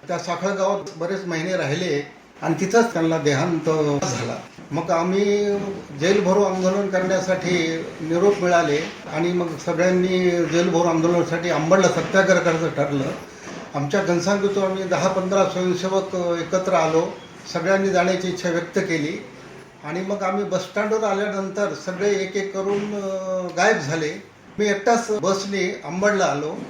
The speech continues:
कार्यकर्त्यामध्ये आम्ही सामील झालो आणि आणीबाणीच्या विरोधात घोषणा दिल्या. "आणीबाणी हटाव, देश बचाव, हुकुमशाही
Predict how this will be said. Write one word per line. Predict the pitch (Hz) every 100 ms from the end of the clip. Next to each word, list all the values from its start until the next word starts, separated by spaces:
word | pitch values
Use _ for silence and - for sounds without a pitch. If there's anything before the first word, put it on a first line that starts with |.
| - - - -
कार्यकर्त्यामध्ये | 170 202 202 190 214 196 196 202 202 180
आम्ही | 185 190
सामील | 180 190 214 170
झालो | 165 185 190 170
आणि | 175
आणीबाणीच्या | 175 170 196 185 190 190
विरोधात | 165 180 175 175 143
घोषणा | 147 - 190
दिल्या. | 151 143 139 139 - - - - -
"आणीबाणी | 165 180 175 175 180
हटाव, | 151 175 170 160 143
देश | 190 196 165
बचाव, | 156 175 175 156
हुकुमशाही | 135 135 190 131 175 175